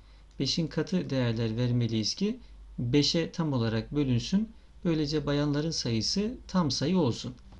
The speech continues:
O halde x elliden büyük olduğuna göre ve beşin de katı olacağına göre x'e, yani erkeklerin sayısı olan x'e verebileceğimiz en küçük değer elli beş olur.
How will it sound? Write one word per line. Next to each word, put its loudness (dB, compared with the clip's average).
O 4
halde 6
x 0
elliden 2
büyük 4
olduğuna 4
göre 0
ve 0
beşin 0
de 0
katı -2
olacağına 2
göre -2
x'e, 2
yani 2
erkeklerin 0
sayısı 0
olan 0
x'e 0
verebileceğimiz 2
en 2
küçük -12
değer 0
elli 2
beş 0
olur. -10